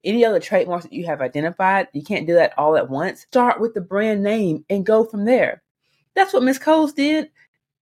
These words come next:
She filed the Slutty Vegan trademark in twenty eighteen, and then the Slutty Vegan logo trademark a few months later in twenty nineteen. And now by this time, her brand is starting to make money,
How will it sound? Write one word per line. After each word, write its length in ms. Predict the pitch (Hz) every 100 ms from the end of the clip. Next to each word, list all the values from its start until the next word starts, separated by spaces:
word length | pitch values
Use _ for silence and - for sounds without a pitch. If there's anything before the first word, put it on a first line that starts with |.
| _ _ -
She 260 | - 262
filed 420 | 240 202 185 -
the 40 | 139
Slutty 360 | - 156 196
Vegan 240 | 208 240 240
trademark 540 | 240 220 202 208 208
in 80 | 208
twenty 300 | - 180 180
eighteen, 580 | 190 - 180 131 139 190 _ _ _ 120
and 120 | 131
then 140 | 139
the 60 | 123
Slutty 360 | - 135 151
Vegan 440 | 160 202 214 214 - _ _
logo 400 | - 185 196 185
trademark 580 | 180 202 180 175 175 180 _ _ -
a 60 |
few 180 | 143 165
months 280 | 180 185 -
later 260 | 202 170
in 220 | 156 147 147
twenty 260 | 190 175
nineteen. 580 | 170 196 185 160 135 135 -
And 140 | 170
now 160 | 165 151
by 240 | 156 151
this 260 | 160 311 -
time, 480 | 247 202 190 190
her 140 | 185 185
brand 340 | 170 175 180
is 80 | 170
starting 300 | - 170 127
to 100 | 165
make 220 | 151 143
money, 500 | 175 262 240 160 170